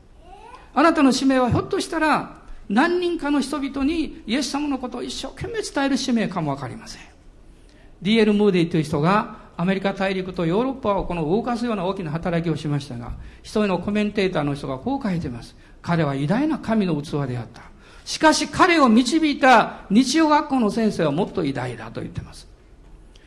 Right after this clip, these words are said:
神様の前に評価されるのは、人間的な働きの大きさではありません。神様によって与えられたその人の人生の使命に対して、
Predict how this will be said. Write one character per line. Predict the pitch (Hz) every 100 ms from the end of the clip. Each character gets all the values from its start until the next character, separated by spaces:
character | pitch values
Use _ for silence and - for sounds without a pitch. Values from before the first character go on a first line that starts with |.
| - -
神 | - 392 427
様 | 427
の | 339 277
前 | 247
に | 220
評 | 294 302
価 | 226
さ | 180 180
れ | 151
る | 143
の | 123
は、 | 156 220 220 - - - -
人 | 277 359
間 | 359 339
的 | 330 330 330
な | 311 214 - -
働 | 208 240 220 220
き |
の | 202 180
大 | 202
き | -
さ | 170
で | 147
は | 117
あ |
り | 131
ま | 127
せ | 123 117
ん。 | 113 - - - - - - - -
神 | 320 392 392
様 | 381 320 311
に | 294
よ | 285
っ |
て | - 262
与 | 220 226 277
え | 277
ら |
れ | 269 247
た | 214
そ | 170
の | 240
人 | 254 254
の | 240
人 | 196 277
生 | 269 240
の | 208
使 | - 294
命 | 285
に | 240 226
対 | 240 233
し | 220
て、 | 277 311 -